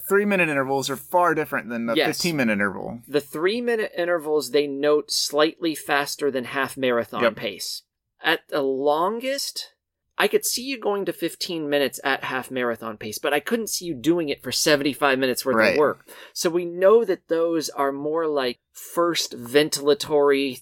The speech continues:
Speaker 2: threshold,
Speaker 1: Right.
Speaker 2: right, where you're
Speaker 1: Those
Speaker 2: you're
Speaker 1: are your workouts, like, three-by-two mile at marathon pace, or
Speaker 2: Right, yeah. Next, the faster intervals. Two to four minute intervals at between three K and ten K pace.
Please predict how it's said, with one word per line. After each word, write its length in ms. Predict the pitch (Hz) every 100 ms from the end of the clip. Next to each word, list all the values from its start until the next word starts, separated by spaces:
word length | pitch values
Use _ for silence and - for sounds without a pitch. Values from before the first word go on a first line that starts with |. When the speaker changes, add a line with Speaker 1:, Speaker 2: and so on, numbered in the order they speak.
| -
Speaker 2:
threshold, 880 | 151 143 135 147 139 135 127 123 123
Speaker 1:
Right. 340 | 113 95 90
Speaker 2:
right, 320 | 123 135 131
where 120 | 139 131
you're 240 | 123 120
Speaker 1:
Those 180 | 170 175
Speaker 2:
you're 100 | 170 165
Speaker 1:
are 140 | 160
your 0 |
workouts, 220 | 151 139
like, 160 | 127 -
three-by-two 500 | 147 139 127 - 139
mile 340 | 123 120 117
at 60 | 110
marathon 480 | 113 117 110 107 110
pace, 500 | 110 104 104 - 156
or 100 | 143
Speaker 2:
Right, 460 | 127 95 - - -
yeah. 160 | 107 - _ _ -
Next, 760 | 170 175 156 - - - - _ _ _
the 80 | 156
faster 500 | - 160 147 - 131
intervals. 480 | 117 107 - 113 - _ _ -
Two 300 | - 202 233
to 120 | -
four 480 | 180 - - 196 202
minute 320 | 196 170 151 -
intervals 680 | 135 131 120 120 120 - - -
at 380 | 127 123 - -
between 440 | - - - 151 135
three 400 | - 156 180 170
K 280 | 180 160 147
and 200 | 127 120
ten 380 | - 151 147 135
K 240 | 110 107
pace. 540 | - 104 98 - -